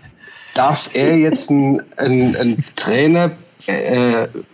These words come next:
Speaker 2: heranbringen, wenn in vier Wochen die Jahreshauptversammlung ist und wo es da richtig knallt? Ähm, das ist eine ganz heikle Situation. Also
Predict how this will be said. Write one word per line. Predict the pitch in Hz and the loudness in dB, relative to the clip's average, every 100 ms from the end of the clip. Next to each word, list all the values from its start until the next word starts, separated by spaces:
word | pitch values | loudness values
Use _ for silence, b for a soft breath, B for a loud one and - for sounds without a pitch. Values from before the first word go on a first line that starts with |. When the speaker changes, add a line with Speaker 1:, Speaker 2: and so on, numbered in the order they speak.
| - | -4
Speaker 2:
heranbringen, | 120 117 117 156 165 147 165 165 135 | -2 -2 0 0 2 2 4 4 2
wenn | 123 131 | 0 0
in | 127 127 | 0 -2
vier | - 160 143 | 0 0 2
Wochen | 151 156 127 | 0 0 0
die | 123 | 0
Jahreshauptversammlung | 131 127 - 151 156 127 113 117 120 | 0 0 0 -2 0 0 0 0 0
ist | 92 - - | 0 -4 -6
und | 139 123 | -6 -4
wo | 120 | -2
es | 131 - | -2 -2
da | 113 | 0
richtig | 135 - - - | 0 0 -2 -2
knallt? | - 98 92 - B B B B B B B B B B _ _ - - | -2 0 -2 -6 B B B B B B B B B B _ _ -2 0
Ähm, | 120 120 113 117 127 | 2 2 2 2 0
das | 131 123 | -2 0
ist | 139 135 131 | 0 0 -2
eine | - | -2
ganz | - 156 170 123 | 0 2 2 2
heikle | 151 156 151 | 2 0 0
Situation. | 139 143 131 151 127 | 0 0 0 0 0
Also | 117 | 0